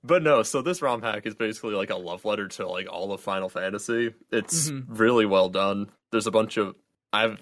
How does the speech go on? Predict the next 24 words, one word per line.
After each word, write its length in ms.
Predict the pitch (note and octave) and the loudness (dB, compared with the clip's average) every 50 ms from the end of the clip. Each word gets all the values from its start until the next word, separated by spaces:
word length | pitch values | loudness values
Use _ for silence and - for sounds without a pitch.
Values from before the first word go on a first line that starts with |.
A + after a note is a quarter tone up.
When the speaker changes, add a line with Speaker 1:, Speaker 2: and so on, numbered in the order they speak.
| _ _ _ - | _ _ _ -2
Speaker 1:
haven't 240 | B2+ A2+ G#2+ G2+ F2+ | -2 0 0 0 0
gotten 240 | G2 G2 F#2+ F2 F2+ | 0 0 -2 -4 -8
too, 180 | - - F#2 | -12 -12 -10
too 180 | F#2 - A#2 G#2+ | -8 -6 -6 0
far 280 | - - A2+ G#2+ G#2+ G#2+ | 4 6 6 6 6 6
in 120 | A2 A2+ | 4 4
it. 200 | A2+ A2 A2 A2 - _ _ _ _ _ _ _ _ _ _ _ _ _ _ - | 2 2 0 0 -4 _ _ _ _ _ _ _ _ _ _ _ _ _ _ -6
I've 200 | - F#2 F#2 _ | -4 -4 -4 _
bas-, 280 | - G#2 F#2+ F2+ - - - _ - | -4 -4 -4 -4 -6 -12 -14 _ -6
um, 300 | G2+ F#2+ F#2+ F2+ F2+ F#2+ - - | -4 -2 -2 -4 -6 -10 -16 -6
my, 200 | G2 G#2 A2 - - | -2 -2 -2 -2 0
where 200 | A#2+ A2 G2+ G2+ | 2 4 4 4
I 60 | G2 | 4
stopped 340 | F#2 - G#2+ G2 F#2+ - - | 2 2 0 0 0 0 -6
today 420 | - F2 F2 F2 F#2 F#2+ F2+ F2 _ _ - - | -10 -6 -4 -4 -2 -4 -4 -6 _ _ -12 -8
was, 280 | F#2+ F#2 F2+ F2+ - | -6 -6 -6 -6 -8
um, 320 | F2+ F2 E2 D2+ - - - _ _ _ _ _ _ _ _ _ _ _ _ _ _ _ _ _ _ _ _ - | -10 -12 -12 -14 -16 -20 -20 _ _ _ _ _ _ _ _ _ _ _ _ _ _ _ _ _ _ _ _ -2
I 80 | G#2 | -2
did 160 | G2 - G#2 E2+ | -2 -2 -2 -4
the 80 | F#2 | -4
first 440 | - - G2 F2+ F2+ F2 - - - | -4 -2 -2 -2 -2 -4 -6 -8 -10
fight 340 | - - - F#2+ F2+ F2+ - | -10 -4 -2 -2 -2 -2 -6
with 160 | F#2 F2+ - | -10 -14 -10
Kefka 580 | - - F#2 - - - G#2 F#2 F#2 F#2+ F2+ | -10 -10 -10 -8 -8 -4 -2 -2 0 -2 -2